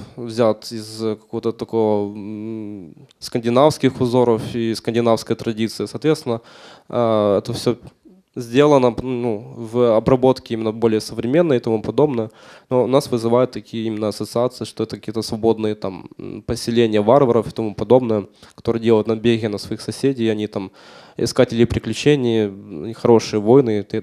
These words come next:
и так далее. То есть вы, как художники, вы собираете информацию, перерабатываете и выдаете в новый продукт.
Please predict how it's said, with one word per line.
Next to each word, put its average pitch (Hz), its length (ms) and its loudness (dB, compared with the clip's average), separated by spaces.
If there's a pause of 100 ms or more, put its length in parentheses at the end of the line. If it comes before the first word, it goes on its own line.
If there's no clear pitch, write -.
и 120 40 0
так 104 180 -2
далее. 95 360 2 (3250)
То 113 120 -2
есть 110 140 -4
вы, 123 100 2 (320)
как 123 160 -2
художники, 139 460 -2
вы 117 100 -4
собираете 117 600 2
информацию, 117 680 -4
перерабатываете 113 880 0
и 104 60 -2
выдаете 110 420 -4
в - 340 -20
новый 120 200 4
продукт. 110 440 -4